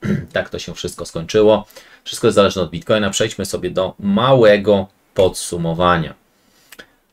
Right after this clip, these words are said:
Jeśli chodzi o podsumowanie, tak jak mówię, dawno newsflashy nie było, przerzuciłem się, robiłem X-newsy, teraz już newsflashe wróciły, także na spokojnie. Dzisiaj wieczorkiem oczywiście Baldur's Gate, wczoraj wleciał film, wczoraj był Terminator, wczoraj wleciał film też o,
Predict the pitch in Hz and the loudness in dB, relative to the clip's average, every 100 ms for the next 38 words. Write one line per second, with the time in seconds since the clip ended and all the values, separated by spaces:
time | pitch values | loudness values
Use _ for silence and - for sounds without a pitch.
0 | _ 165 165 165 151 139 135 156 165 151 | _ 4 6 6 6 4 2 2 4 4
1 | 139 - 147 127 143 151 139 135 143 139 | 2 -2 0 4 4 4 2 2 2 2
2 | 135 123 139 156 135 131 120 120 131 123 | 2 0 2 4 4 2 -6 -4 0 0
3 | 120 123 117 117 113 117 117 123 - 170 | 2 2 4 4 4 2 0 -2 0 2
4 | 160 143 123 117 - 131 117 107 101 - | 2 4 4 2 -2 0 0 0 -6 -10
5 | 92 104 98 92 87 101 113 101 95 87 | -8 -4 -4 -4 -6 -8 -4 -2 -2 -6
6 | 87 101 123 - - 101 98 95 - - | -8 -8 -8 -6 -2 0 0 -4 -6 -14
7 | - - 143 131 127 131 127 123 120 113 | -12 -2 2 2 4 2 2 -4 -6 -8
8 | - 101 110 131 139 123 120 120 - 139 | -6 -2 0 0 -2 2 0 0 0 2
9 | 139 123 120 120 110 - 120 113 98 - | 2 2 0 2 0 0 0 0 -4 -6
10 | - 117 113 107 101 110 135 135 123 - | 2 2 4 2 2 2 2 4 2 2
11 | 107 104 104 104 98 107 101 101 - - | 0 2 2 0 -2 -4 -4 -4 -6 0
12 | 98 98 | 0 0